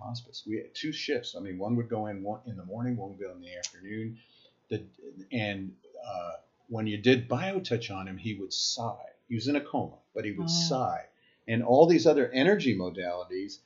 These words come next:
Speaker 1: he, he, nothing, there was no response, but, but people were doing, oh, half a dozen different
Speaker 2: Oh, yeah.
Speaker 1: techniques with him. And, and, and he finally did pass on. And so we went to the memorial, and after the memorial, his wife came up to us and went, "You know,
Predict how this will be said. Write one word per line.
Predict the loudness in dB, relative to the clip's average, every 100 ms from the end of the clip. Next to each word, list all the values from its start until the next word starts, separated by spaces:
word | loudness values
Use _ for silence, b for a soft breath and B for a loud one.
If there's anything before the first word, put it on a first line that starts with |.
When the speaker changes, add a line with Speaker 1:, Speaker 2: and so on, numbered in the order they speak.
| _ _ -4
Speaker 1:
he, | -4
he, | -2 -4 2
nothing, | 2 4 2
there | 4
was | 4 4
no | 2 2
response, | 0 0 0 0 -2 -8
but, | -8
but | -8 -6
people | -4 -4 -4
were | -6
doing, | -6 -8 -8 -10 -6
oh, | -2 -2 -2 2
half | 2
a | 0
dozen | -6 -8 -8 -14
different | -18 -20 -10 -6
Speaker 2:
Oh, |
yeah. | -4
Speaker 1:
techniques | -2 -2 -2 -6
with | -10 -12
him. | -20 _ _ _ _ _
And, | -6 -2 0 0 0 -4 -8 _ _ _ _ _ _ _ 0
and, | 4 4 2 -2
and | 2
he | 2
finally | 4 4 4 4 2
did | 4 2 2
pass | -4 -2 -2 -6
on. | -8 -12 -12 -18 _ -8
And | -4 -4 -4
so | -4 -6
we | -4 -4
went | -4 -6 -6 -10
to | -6 -4 -4
the | -6 -6
memorial, | -6 -4 -4 -2 -4 -6 -10 -14
and | -8 -6
after | -6 -8
the | -12
memorial, | -12 -8 -6 -6 -6
his | -8
wife | -8 -8 -10
came | -14 -12
up | -12 -14
to | -14
us | -12 -12
and | -12
went, | -12 -10
"You | -2
know, | 0 0